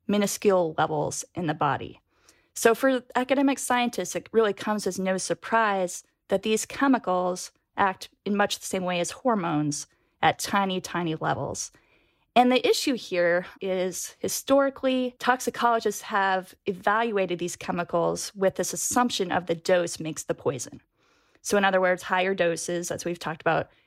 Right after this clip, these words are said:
you know, cause more harm. Because of that assumption, the way that we've generally tested the chemicals is starting to expose lab animals to extremely high doses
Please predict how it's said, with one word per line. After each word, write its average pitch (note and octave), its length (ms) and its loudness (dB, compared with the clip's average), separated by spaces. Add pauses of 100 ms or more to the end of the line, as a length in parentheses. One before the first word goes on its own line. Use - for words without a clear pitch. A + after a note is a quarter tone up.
(280)
you F#3 80 0
know, D#3 120 0
cause E3+ 320 2
more E3 200 -6
harm. E3 400 -6 (520)
Because D#4+ 380 2
of A3 120 2
that E3 360 0 (140)
assumption, F#3 800 0
the E3+ 80 0
way F#3+ 280 2
that F3+ 200 0
we've F3 280 -2
generally F3+ 440 0
tested C4+ 480 -2
the F3 80 0
chemicals D#3+ 760 -4
is F3 220 0
starting G#3 520 0
to F#3 440 -2 (240)
expose A#3 640 4
lab A#3 240 0
animals G3 440 -2
to - 140 -2
extremely B3 480 2
high G#3+ 220 0
doses G#3+ 720 -2